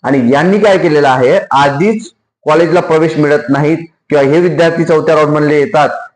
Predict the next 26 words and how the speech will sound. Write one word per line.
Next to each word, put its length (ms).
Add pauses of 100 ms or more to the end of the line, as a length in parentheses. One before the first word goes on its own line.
म्हणून 260
यांनी 220
काय 140
केलेलं 300
आहे, 140
पन्नास 480
पन्नास 260
हजार 180
रुपये, 340
साठ 280
साठ 160
हजार 200
रुपये 480 (180)
एका 320
वर्षाचे, 540
काही 200
काही 220
विद्यार्थी 380
करतात 160
की 180
"सर, 80
दीड 280
लाख 240
रुपये 220
म्हणत 260
आहे, 160